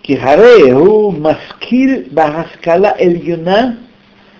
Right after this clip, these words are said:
ибо он постигает эти факты постижением более высоким, микола аскала шейшал адам, больше, чем вся, высшая, чем вся, что человек может постичь со стороны самого себя.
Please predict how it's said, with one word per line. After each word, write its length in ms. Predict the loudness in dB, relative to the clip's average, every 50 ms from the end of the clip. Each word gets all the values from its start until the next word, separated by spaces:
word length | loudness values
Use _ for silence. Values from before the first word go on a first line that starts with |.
| _ _ _ _ _ _ _ -8
ибо 200 | -6 -2 0 -2
он 320 | 0 2 0 0 0 0
постигает 720 | -6 -10 -12 -12 -10 -10 -8 -2 0 2 2 2 2 0
эти 200 | -2 -6 -6 -8
факты 480 | -10 -4 -2 -2 -2 -2 -6 -8 -8 -8
постижением 840 | -8 -10 -12 -12 -8 -8 -6 -4 -2 -2 -2 -2 -2 -4 -6 -6 -6
более 420 | -4 0 2 2 4 4 4 4 4
высоким, 720 | 2 0 -2 -2 -2 -2 -2 -2 -2 -4 -4 -4 -6 -6
микола 800 | -6 -8 -8 -10 -4 -2 0 0 2 0 0 0 0 0 0 -2
аскала 760 | -2 -4 -6 -4 0 2 2 4 4 4 2 2 0 -6 -12 -20 _ _
шейшал 500 | -6 0 2 2 2 4 2 2 2 2 2 0
адам, 400 | 0 0 0 -2 -2 -4 -12 -18 _ _ _ _ _ _ _ _ _ _ _ _ _ _ _ _ _ _ _ _ _ _ _ _
больше, 600 | 0 4 4 4 4 2 -2 -2 0 2 2 2 2
чем 200 | 0 -2 -2 -2
вся, 600 | -4 -14 -12 -2 0 2 2 2 0 -2 -4 -10 -20 -20 _ _ _ _ _ -16
высшая, 680 | -6 -2 -2 -2 -2 -2 -8 -6 -2 0 0 0 -2 -4
чем 220 | -8 -10 -10 -10
вся, 320 | -14 -4 -2 0 0 0 -4
что 160 | -8 -12 -12
человек 220 | -10 -10 -8 -6
может 200 | -6 -8 -8 -6
постичь 380 | -10 -12 -12 -10 -14 -14 -16 -16 _ _ _ _ _ _
со 60 | _
стороны 200 | -10 -10 -10 -8
самого 220 | -8 -10 -10 -10
себя. 340 | -10 -6 -2 -2 -2 -2 -4